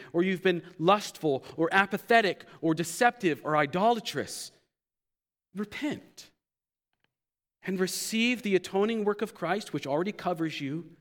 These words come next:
and live in the freedom of Christ. That's what the law is meant to do in us. And realize that when God does that for you, when he shows you your sin, as he's doing it to Jacob here,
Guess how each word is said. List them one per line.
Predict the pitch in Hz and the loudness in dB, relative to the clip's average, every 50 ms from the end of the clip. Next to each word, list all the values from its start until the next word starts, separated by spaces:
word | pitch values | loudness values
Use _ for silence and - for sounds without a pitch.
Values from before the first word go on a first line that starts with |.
| _ _ _ _ _ _ _ _ | _ _ _ _ _ _ _ _
and | 170 170 165 | -4 -2 0
live | 185 220 214 | 0 -2 -2
in | 208 196 | -2 -4
the | 190 180 | -6 -6
freedom | - - 170 170 175 170 | -4 -4 -2 -2 -2 -4
of | 160 170 | -6 -10
Christ. | - 202 180 139 - - - - - _ _ _ _ _ _ _ _ _ _ _ _ _ _ _ _ _ _ _ _ | -14 -14 -14 -14 -16 -20 -20 -20 -20 _ _ _ _ _ _ _ _ _ _ _ _ _ _ _ _ _ _ _ _
That's | - 185 - | -20 -18 -18
what | - 214 | -8 -6
the | 202 180 | -6 -2
law | 175 175 165 | -2 -2 -2
is | 165 160 | -2 -4
meant | 165 151 - | -6 -8 -8
to | 160 | -10
do | 143 147 143 139 | -8 -8 -6 -6
in | 135 - 123 | -6 -8 -10
us. | 127 139 123 - - - - - - - - _ _ _ _ _ _ _ _ _ _ _ _ _ _ _ _ _ _ _ _ _ _ _ _ _ _ _ _ _ _ _ _ _ _ _ _ _ | -10 -10 -12 -14 -16 -16 -16 -14 -16 -16 -18 _ _ _ _ _ _ _ _ _ _ _ _ _ _ _ _ _ _ _ _ _ _ _ _ _ _ _ _ _ _ _ _ _ _ _ _ _
And | 156 156 147 151 | -2 -2 0 2
realize | 202 247 302 269 190 160 143 131 | 2 4 6 6 6 4 4 2
that | - 175 151 | -2 -2 0
when | 180 170 156 | 0 0 2
God | 160 190 226 269 233 165 - | 2 2 2 2 0 -4 -6
does | - 196 247 294 247 | -2 0 0 0 0
that | 175 135 107 - - | 0 -2 -2 -2 -4
for | - 135 117 | -6 -6 -6
you, | 104 104 117 117 | -4 -6 -6 -8
when | 131 143 | -6 -6
he | 170 226 | -4 -4
shows | 214 - - 247 285 330 311 | -4 -2 -2 0 0 0 -2
you | 294 254 | -2 -4
your | 196 165 143 | -4 -4 -6
sin, | - - - 233 202 135 107 95 92 - - - _ - | -6 -8 -6 -4 -4 -4 -4 -6 -10 -14 -20 -12 _ -6
as | 170 | -6
he's | 160 170 156 151 | -4 -6 -6 -4
doing | 160 208 233 240 226 | -4 -2 -2 0 -2
it | 202 - | -2 -4
to | 175 | -4
Jacob | 160 - 170 160 - 160 - | -4 -4 -4 -4 -4 -10 -8
here, | - 175 151 - - - | -6 -6 -6 -6 -10 -18